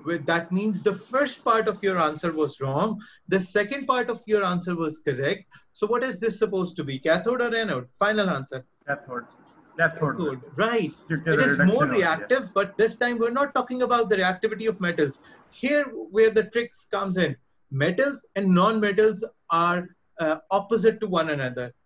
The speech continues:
Speaker 1: अगर कोई मेटल ज्यादा रिएक्टिव होता था तो वो ऑक्सीडाइज होता था, लेकिन नॉन मेटल्स चूंकि ऑपोजिट हैं, तो अगर नॉन मेटल ज्यादा रिएक्टिव होगा तो actually वो ऑक्सीडाइज नहीं होगा, वो रिड्यूस होगा। तो हमारे पास वो पॉजिटिव और नेगेटिव से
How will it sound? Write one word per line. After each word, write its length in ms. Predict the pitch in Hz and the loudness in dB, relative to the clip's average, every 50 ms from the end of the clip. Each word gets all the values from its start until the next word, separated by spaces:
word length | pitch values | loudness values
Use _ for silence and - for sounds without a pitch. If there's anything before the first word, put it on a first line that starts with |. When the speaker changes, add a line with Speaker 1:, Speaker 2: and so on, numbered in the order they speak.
| _ _ - | _ _ -6
Speaker 1:
अगर 200 | 143 139 185 196 190 | -2 0 0 0 2
कोई 160 | 208 226 220 | 4 4 4
मेटल 520 | 180 139 131 139 170 180 233 233 226 214 | 2 2 0 -2 -2 0 2 0 0 0
ज्यादा 320 | 170 147 131 143 143 214 240 | -2 -4 -4 -2 -2 -2 0
रिएक्टिव 480 | 247 240 226 208 208 - 214 202 190 190 | 0 0 0 -2 -2 -4 -4 -4 -4 -6
होता 200 | 185 180 196 185 | -6 -6 -8 -8
था 160 | - 226 226 | -8 -10 -10
तो 120 | - 254 | -8 -8
वो 180 | 240 233 - - 185 | -8 -8 -6 -6 -6
ऑक्सीडाइज 520 | 185 180 - - 226 202 190 180 160 143 | -8 -8 -2 0 0 2 2 2 0 -2
होता 200 | 139 135 147 135 | -4 -6 -6 -8
था, 80 | 139 135 | -8 -8
लेकिन 280 | 131 139 135 196 175 | -8 -8 -6 -4 -2
नॉन 200 | 151 156 180 208 | 0 0 0 -2
मेटल्स 360 | 220 226 220 226 226 185 - - | -2 -4 -4 -6 -8 -12 -12 -12
चूंकि 340 | 233 226 - 247 262 262 247 - - - - _ _ _ - | -12 -10 -8 -4 -4 -4 -4 -6 -10 -20 -20 _ _ _ 0
ऑपोजिट 480 | 156 165 165 254 277 269 294 247 - - - | 0 0 0 -2 -4 -4 -4 -6 -6 -8 -8
हैं, 220 | 160 165 190 214 | -6 -6 -6 -4
तो 100 | 240 226 | -4 -4
अगर 160 | 233 233 214 | -4 -2 -2
नॉन 340 | 180 143 131 165 185 233 269 277 | -2 -2 -2 -2 -2 -2 -2 -2
मेटल 280 | 285 285 311 294 254 | -2 -2 -2 -2 -2
ज्यादा 240 | 202 208 190 185 202 | 0 0 0 0 0
रिएक्टिव 460 | 190 185 165 156 156 - - 180 180 170 | -2 -2 -4 -4 -6 -6 -8 -8 -6 -4
होगा 220 | 180 190 254 262 | -4 -4 -2 -4
तो 120 | 262 269 269 | -2 -2 -2
actually 340 | 247 - - - 226 254 254 | -4 -4 -6 -8 -10 -4 0
वो 80 | 254 | 2
ऑक्सीडाइज 540 | 254 247 - - 285 285 285 277 277 277 - 311 | 2 2 0 -2 0 2 2 2 2 -2 -6 -6
नहीं 80 | 311 | -4
होगा, 280 | 302 254 214 175 165 135 123 - - _ _ _ _ _ - | -2 -2 0 0 0 0 -2 -4 -8 _ _ _ _ _ -6
वो 160 | 165 220 262 | -2 0 0
रिड्यूस 640 | 220 185 170 175 165 139 165 208 247 254 214 - - - - | 0 0 0 -2 0 0 0 0 0 0 -2 -4 -8 -8 -4
होगा। 320 | 170 156 151 151 131 123 123 - _ _ _ _ _ _ _ | -4 -4 -4 -4 -6 -6 -8 -8 _ _ _ _ _ _ _
तो 120 | 247 247 233 | 0 2 2
हमारे 220 | 226 240 240 233 - | 2 0 -2 -2 -4
पास 140 | 262 247 - 254 | -4 -6 -4 -6
वो 60 | 247 190 - | -10 -4 0
पॉजिटिव 340 | 175 165 175 208 - 262 269 | 0 0 0 0 -4 -6 -6
और 140 | 262 247 226 | -6 -4 -2
नेगेटिव 400 | 185 165 165 214 214 202 226 220 | -2 -2 -2 -2 0 0 0 0
से 160 | 226 - | 0 -4